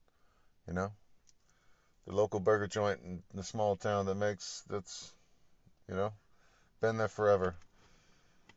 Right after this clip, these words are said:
But in this modern era has long since closed because, you know, it couldn't compete with, uh, the eight different corporate locations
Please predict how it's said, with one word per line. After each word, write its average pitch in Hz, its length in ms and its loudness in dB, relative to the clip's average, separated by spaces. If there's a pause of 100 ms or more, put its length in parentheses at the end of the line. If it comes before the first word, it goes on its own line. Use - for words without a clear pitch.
(380)
But 87 180 -2 (400)
in 95 80 -6
this 101 180 -4
modern 107 320 6
era 107 240 8
has 101 240 2
long 107 280 2
since 104 280 -6
closed 104 480 2
because, 98 480 0
you 107 80 -4
know, 87 160 0
it 87 120 -4
couldn't 95 240 -4
compete 98 360 -6
with, 82 180 -6 (120)
uh, 85 240 4 (800)
the - 180 -4
eight - 100 -8
different 92 360 -6
corporate - 360 -2
locations 87 720 -6